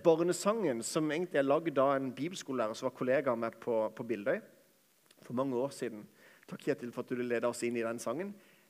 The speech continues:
Utrolig enkelt budskap. Hvordan kan de tro på Jesus? Hvordan kan de ta imot hvis ikke du og jeg forteller hvem han er? Og egentlig så er det tatt ut ifra Romerne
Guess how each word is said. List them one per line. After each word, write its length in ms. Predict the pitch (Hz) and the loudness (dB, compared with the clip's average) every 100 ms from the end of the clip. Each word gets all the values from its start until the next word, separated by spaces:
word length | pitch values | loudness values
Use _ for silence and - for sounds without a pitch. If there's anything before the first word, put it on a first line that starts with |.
| - - | -20 -4
Utrolig 720 | 170 208 156 143 285 247 185 | -4 -4 -6 -4 -2 2 2
enkelt 260 | 151 143 120 | 2 0 -2
budskap. 480 | 139 - 185 - - - _ _ _ _ _ _ _ _ _ _ _ - | -4 2 0 0 -14 -20 _ _ _ _ _ _ _ _ _ _ _ -6
Hvordan 300 | 135 202 185 | 4 4 4
kan 100 | 185 | 2
de 80 | 180 | 0
tro 240 | 151 180 | 0 -2
på 140 | 185 | 2
Jesus? 540 | 160 165 135 110 - - | 2 0 -6 -8 -10 -8
Hvordan 220 | 143 160 | -2 -2
kan 160 | 156 156 | 0 0
de 60 | |
ta 220 | 143 151 147 | 0 0 0
imot 340 | 156 175 - | 0 -6 -6
hvis 200 | 156 - | -8 -6
ikke 160 | - 151 | -6 -2
du 120 | 147 | 0
og 60 | 143 | 2
jeg 180 | 131 139 | 2 0
forteller 360 | - 143 127 | -4 -4 -2
hvem 100 | 117 110 | -2 -4
han 80 | 104 | -6
er? 140 | - - _ _ _ _ _ _ _ _ _ _ _ _ _ _ _ _ _ _ _ _ _ _ _ _ _ _ _ _ _ _ _ _ _ _ _ - | -10 -18 _ _ _ _ _ _ _ _ _ _ _ _ _ _ _ _ _ _ _ _ _ _ _ _ _ _ _ _ _ _ _ _ _ _ _ -2
Og 120 | 165 | 2
egentlig 280 | 156 226 220 | 4 2 2
så 100 | 180 | 2
er 80 | 165 | 2
det 80 | 170 | 2
tatt 200 | 160 - | -2 -2
ut 180 | 175 160 | -4 -4
ifra 160 | 143 | -6
Romerne 600 | 131 165 190 147 120 113 | -4 -2 0 0 -2 -6